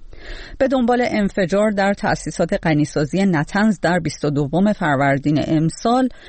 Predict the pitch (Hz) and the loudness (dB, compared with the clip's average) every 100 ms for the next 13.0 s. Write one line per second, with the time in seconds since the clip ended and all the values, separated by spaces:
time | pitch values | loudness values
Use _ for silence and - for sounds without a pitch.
0 | - - 175 196 190 214 214 294 220 - | -12 -4 0 2 0 0 2 2 0 -2
1 | - 170 190 240 - 165 185 165 - 151 | -2 0 2 0 0 0 2 0 0 0
2 | 165 214 240 220 208 208 - 165 147 143 | 2 0 0 0 0 0 -4 0 0 0
3 | 151 - - 233 - 160 285 - 170 220 | 0 -2 -2 -2 -2 0 0 0 -2 -2
4 | - 269 254 - - - - 185 160 - | 0 0 -2 -8 -18 -12 -2 0 0 0
5 | 151 151 165 - 143 139 - 160 - 143 | -2 0 -2 -2 -4 -4 -2 -2 0 -4
6 | 143 147 156 156 147 - 165 135 - 135 | -2 0 2 2 2 0 -2 -2 -4 -6
7 | - - - - - - - - - - | -6 -6 -8 -12 -14 -18 -20 -20 -20 -20
8 | - - - - - - - - - - | -20 -20 -20 -20 -20 -20 -20 -20 -18 -18
9 | - - - - - - 196 185 240 277 | -18 -18 -18 -20 -18 -2 0 2 2 2
10 | 240 254 240 202 196 233 294 - 208 185 | 2 2 4 4 4 4 2 2 -2 -2
11 | - 247 262 233 196 180 190 262 294 - | 0 2 2 2 0 2 0 0 -2 0
12 | 185 165 226 262 196 185 226 277 202 180 | 0 2 0 0 0 0 2 2 2 -2